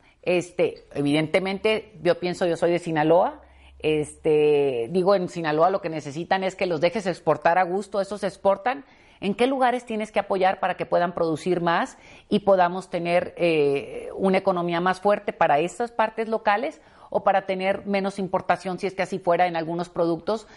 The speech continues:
que a veces los importas más caros o no? Pero hay otros, también tenemos en Sinaloa, mis hermanos, no sé si todavía los, los tenían mis papás, marranos,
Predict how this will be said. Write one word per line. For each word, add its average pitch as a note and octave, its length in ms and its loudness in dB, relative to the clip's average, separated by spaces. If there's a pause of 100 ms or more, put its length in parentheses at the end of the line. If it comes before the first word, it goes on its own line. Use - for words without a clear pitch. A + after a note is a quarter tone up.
(160)
que F#3+ 80 6
a F#3 40 4
veces F#3+ 220 -2
los F3+ 160 -4
importas E3 480 0
más D#3+ 200 -6
caros D3+ 320 0
o C3+ 40 -10
no? A#2+ 200 -10 (240)
Pero A#3+ 160 4
hay C4 120 0
otros, C#4 440 -2 (100)
también E3+ 260 -4
tenemos F#3 360 -2
en F3 80 -4
Sinaloa, E3 420 2
mis F3 160 -6
hermanos, E3 480 -2
no E3 160 -4
sé D3 100 -4
si D3 120 -6
todavía C#3+ 380 2
los, - 180 -10 (320)
los C#3 180 -12
tenían D3+ 340 -6
mis D3+ 140 -6
papás, E3+ 300 2 (500)
marranos, A3 540 0